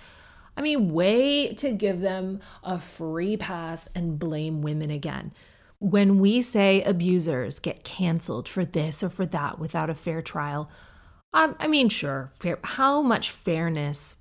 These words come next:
would you like when this is the most clear example of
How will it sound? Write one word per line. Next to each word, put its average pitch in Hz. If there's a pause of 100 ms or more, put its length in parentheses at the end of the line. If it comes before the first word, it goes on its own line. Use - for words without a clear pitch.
would 185
you 196
like 156 (560)
when 196
this 208
is 190
the 226
most 208
clear 208
example 180
of 170